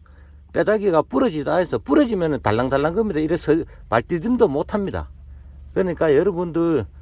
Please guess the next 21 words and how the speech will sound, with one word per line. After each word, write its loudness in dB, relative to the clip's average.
조금 0
지켜봐 2
주세요. -2
괜찮습니다. -4
응? -2
자, 0
니가 2
아까 0
저 6
노루 0
야단 2
친다고 0
니가 0
놀래버렸다. -2
응? -6
괜찮다. -10
먹어라. -2
자, -16
옳지. -6
응, -8
먹어. -6